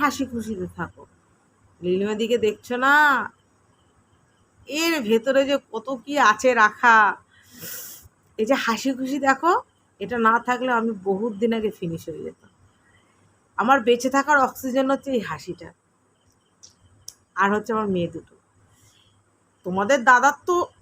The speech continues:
ও তো আমার পাশে দাঁড়িয়েছে, একটা ঢাল হয়ে দাঁড়িয়েছে, যে পৃথিবীতে যাই হয়ে যাক তোমার পাশে আমি আছি, ওটা তো একটা ঢাল। কিন্তু বেঁচে থাকার এনার্জি যেটাকে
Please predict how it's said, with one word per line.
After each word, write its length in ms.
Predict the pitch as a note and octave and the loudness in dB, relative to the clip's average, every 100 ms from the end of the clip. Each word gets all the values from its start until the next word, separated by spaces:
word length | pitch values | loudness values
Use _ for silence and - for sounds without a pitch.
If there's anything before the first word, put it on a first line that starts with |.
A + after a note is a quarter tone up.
| - | -10
ও 20 | A3+ | -8
তো 60 | - D#4 | -4 -2
আমার 140 | E4+ D4+ | -2 0
পাশে 220 | B3 - B3 | -2 0 0
দাঁড়িয়েছে, 360 | A#3 A3+ A#3+ A#3+ A3 | 2 2 0 0 -2
একটা 140 | A#3 G3+ - | -4 -8 -4
ঢাল 320 | G3+ A#3+ B3 G3+ | 4 6 6 4
হয়ে 140 | G#3 F#3+ | 2 2
দাঁড়িয়েছে, 320 | D#3 D#3 E3+ D#3 | 0 -4 -8 -2
যে 100 | G3 A3 A3 _ _ _ _ _ - | 2 2 0 _ _ _ _ _ -8
পৃথিবীতে 440 | C4 C#4+ D4+ D4+ A3 | -2 0 -2 -4 2
যাই 200 | B3+ B3+ B3+ | 4 4 4
হয়ে 160 | B3+ A3+ | 4 2
যাক 120 | G3+ - | 0 -6
তোমার 180 | G#3+ A3 G3+ | -4 -4 -2
পাশে 240 | D#3+ - F#3 | -4 -4 -4
আমি 100 | E3+ E3 | -2 -4
আছি, 100 | G3 | -6
ওটা 100 | G3+ C4+ | -8 -8
তো 40 | D4 | -10
একটা 120 | C#4 F3+ | -10 -4
ঢাল। 340 | F3+ F3+ E3 D#3+ - | 2 4 2 -4 -10
কিন্তু 220 | G#3+ G#3+ A3+ E3+ | -10 -8 -12 -6
বেঁচে 260 | G3 G3+ C4+ | -6 -4 -8
থাকার 240 | C4+ D4+ D4 _ G#3+ A3+ | -6 -6 -10 _ -6 -4
এনার্জি 480 | A#3 B3+ A#3+ G#3 G3+ | 0 0 0 -4 -2
যেটাকে 300 | F3+ E3 E3 | -4 -4 -12